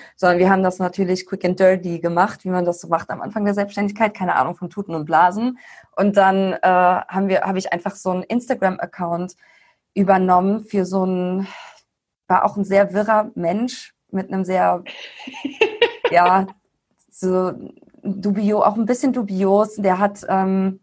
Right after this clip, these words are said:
Speaker 1: eigentlich eine geile Idee gehabt, und zwar Bilder von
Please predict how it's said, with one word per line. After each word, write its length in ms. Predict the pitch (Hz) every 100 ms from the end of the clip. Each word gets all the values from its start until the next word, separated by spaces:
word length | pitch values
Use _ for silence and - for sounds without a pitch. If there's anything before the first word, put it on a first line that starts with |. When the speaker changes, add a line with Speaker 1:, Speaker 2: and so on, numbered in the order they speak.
| _ _
Speaker 1:
eigentlich 260 | - 180 214
eine 80 | 233
geile 280 | 196 180 247
Idee 280 | 247 208 226
gehabt, 320 | 226 220 -
und 120 | 202
zwar 520 | 202 190 185 185 190 - _ _ _ _
Bilder 520 | 202 208 240 254 254
von 600 | 262 - 208 208 202 202